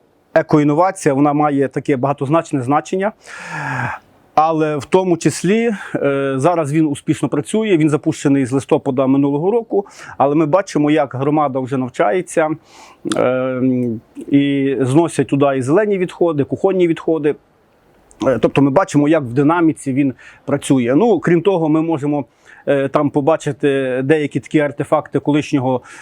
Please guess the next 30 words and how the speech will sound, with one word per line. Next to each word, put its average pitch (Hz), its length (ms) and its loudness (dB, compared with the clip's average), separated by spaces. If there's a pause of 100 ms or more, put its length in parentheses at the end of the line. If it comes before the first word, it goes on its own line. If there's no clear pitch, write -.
(140)
е, 135 200 0
нафтового 147 460 0
і 127 60 0
закритого 170 560 0
промислу. 165 680 0 (380)
Е, 135 280 0
також 160 340 -2
Борислав 160 420 0
має 156 340 0
успішні 151 600 -2
проекти, 156 580 0
м, 131 540 -2
рекультивації 156 720 0
таких - 240 -4
посттехногенних 147 760 -2
територіях, 170 520 -2
тому, 170 280 0 (240)
можливо, 160 360 2
громадським 147 500 0
організаціям 139 560 -2
також 147 300 -4
буде, 131 320 -2 (340)
е, 123 260 0
глянути 139 540 0
і 131 760 -2
на 135 100 0
ці - 160 -2
практики, - 540 -2
на 127 100 0
ці, 127 320 0